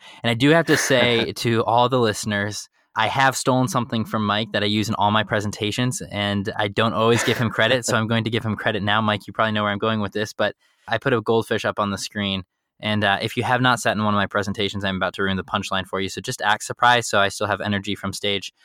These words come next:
Speaker 1: Uh, but basically, I put a goldfish up on the screen and I talk about how he's got a nine-second attention span. But the reality is, Mike, and again, this is your statistic that I've stolen, uh, which is really from Harvard, I believe. But,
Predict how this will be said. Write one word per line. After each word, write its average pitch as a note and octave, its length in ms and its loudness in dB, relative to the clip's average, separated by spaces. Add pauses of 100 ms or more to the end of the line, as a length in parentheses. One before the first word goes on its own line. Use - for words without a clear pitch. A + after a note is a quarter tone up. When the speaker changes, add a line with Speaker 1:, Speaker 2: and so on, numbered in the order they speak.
(200)
Speaker 1:
Uh, A2+ 360 4
but A#2 360 2
basically, C#3+ 300 2
I B2 60 4
put D3+ 120 0
a C3+ 40 2
goldfish A#2+ 360 0
up A#2 120 0
on A2 80 0
the G2+ 60 -2
screen G#2+ 320 -2
and G2+ 100 0
I F#2+ 180 0 (260)
talk A#2+ 220 2
about G#2 240 2
how G#2 300 4
he's A2+ 360 -2
got A2 140 2
a G#2 60 0
nine-second G#2 680 0
attention G2 400 -6
span. F#2 380 -10 (680)
But A#2+ 100 0
the B2+ 100 2
reality B2 520 4
is, G#2 360 0 (100)
Mike, G#2 340 -2
and G2 260 -2
again, G#2 320 -2
this G#2+ 180 -6
is G2 180 -6
your G#2 160 -2
statistic - 520 -6
that G2+ 100 2
I've F#2+ 120 -2
stolen, A#2 380 2 (360)
uh, F#2+ 220 2
which F#2+ 180 -4
is G#2 100 -4
really G#2 160 0
from F#2 160 -6
Harvard, G2 360 0
I F2 60 0
believe. F2+ 360 -4
But, G2+ 160 0